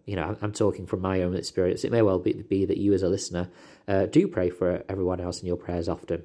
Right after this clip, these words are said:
And that's wonderful. It's something I need to work on. Um, so, yeah, it's just such a, a,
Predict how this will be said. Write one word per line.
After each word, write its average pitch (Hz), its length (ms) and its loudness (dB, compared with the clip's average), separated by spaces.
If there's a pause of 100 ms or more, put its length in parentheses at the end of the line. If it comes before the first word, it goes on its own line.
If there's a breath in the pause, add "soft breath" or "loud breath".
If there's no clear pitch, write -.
And 190 140 -2
that's - 260 -4
wonderful. 104 680 0
It's 101 100 -12
something 90 300 -6
I 87 100 -6
need 87 120 -10
to 85 100 -4
work 87 260 0
on. 85 100 -4 (680 loud breath)
Um, 92 420 0 (960)
so, 104 400 4
yeah, 101 240 -2 (180)
it's - 220 -2
just - 180 -2
such - 200 -4
a, 110 40 -6 (140)
a, 98 120 -4